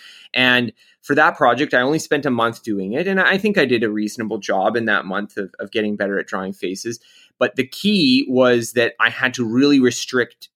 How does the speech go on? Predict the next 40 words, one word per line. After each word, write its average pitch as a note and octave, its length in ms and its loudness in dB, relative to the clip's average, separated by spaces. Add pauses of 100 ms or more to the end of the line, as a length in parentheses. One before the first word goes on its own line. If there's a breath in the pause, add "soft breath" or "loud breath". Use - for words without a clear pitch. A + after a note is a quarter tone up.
what B2 380 -2
I B2 80 4
was A2 180 -4
trying A2+ 400 -4
to G#2+ 100 -12
do G2 580 -4
in A2+ 200 -6
that G#2+ 240 -4
time G#2+ 340 -4
frame. F#2 340 -14
Because A2 520 -4 (320 soft breath)
if B2+ 180 -2
you F3 120 4
had D#3+ 80 4
just D3+ 180 0
said, B2 160 2
"Well, D3+ 100 4
I D#3 120 6
wanna E3+ 200 4
become D3 280 0
a C3 40 2
great B2+ 320 0
artist A#2+ 400 0
in A2+ 120 -6
one G#2+ 200 -2
month," G#2+ 360 -4
that A#2+ 280 0
is B2 140 -6
probably C#3+ 460 2
gonna A#2+ 200 0
be A2 340 -6
not E3 340 -2
so D3+ 180 2
successful - 680 -6
in, A2 160 -8
in A2+ 160 -6
a G#2+ 40 -4
one-month G2+ 460 -8
project. - 380 -16
However, C3+ 520 0